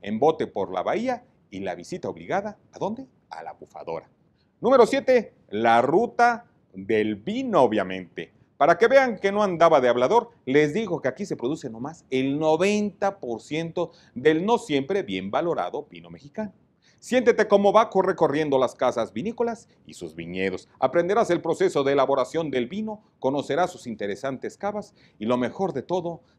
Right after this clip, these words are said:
de deliciosas degustaciones de vinos y quesos que te harán trastabillar mucho antes que la ruta llegue a su final. En el número ocho tenemos Tecate,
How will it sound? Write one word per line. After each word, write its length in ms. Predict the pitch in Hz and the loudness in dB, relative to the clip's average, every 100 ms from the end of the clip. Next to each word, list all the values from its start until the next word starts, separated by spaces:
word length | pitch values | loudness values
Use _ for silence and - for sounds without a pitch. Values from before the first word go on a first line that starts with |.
| - | -6
de 100 | 123 | -2
deliciosas 680 | 123 120 120 208 196 135 107 | -2 -2 -6 -2 -2 -4 -8
degustaciones 760 | 98 101 110 - 156 165 123 | -10 -10 -14 -10 -10 -8 -10
de 120 | 104 92 | -10 -10
vinos 580 | 98 131 127 113 - | -12 -16 -16 -18 -16
y 60 | 92 | -16
quesos 440 | - 113 123 135 - _ - | -6 -6 -6 -12 -14 _ 0
que 100 | 139 | 0
te 120 | 135 | 2
harán 240 | 151 180 | 0 0
trastabillar 800 | 147 123 - 117 117 170 214 - _ _ _ | 0 -2 -2 -6 -4 -6 -6 -8 _ _ _
mucho 380 | 120 156 147 127 | -4 -4 -2 -6
antes 480 | 185 175 160 139 _ _ - | -6 -6 -8 -10 _ _ -6
que 120 | 226 | -4
la 120 | 196 | -4
ruta 480 | - 160 175 156 143 _ _ 90 85 | -4 -4 -4 -8 -10 _ _ -20 -12
llegue 340 | 143 180 101 87 | -6 -6 -6 -8
a 140 | 85 | -8
su 160 | - 90 | -10 -14
final. 320 | 85 80 71 _ _ _ _ _ _ _ - | -14 -16 -18 _ _ _ _ _ _ _ -2
En 180 | 160 | 0
el 140 | 170 202 | 0 0
número 240 | 254 208 | 2 4
ocho 200 | 233 226 | 4 4
tenemos 520 | - 220 247 240 - _ _ _ _ - | 0 2 2 0 -2 _ _ _ _ -18
Tecate, 540 | 78 - 87 85 _ | -18 -8 -8 -8 _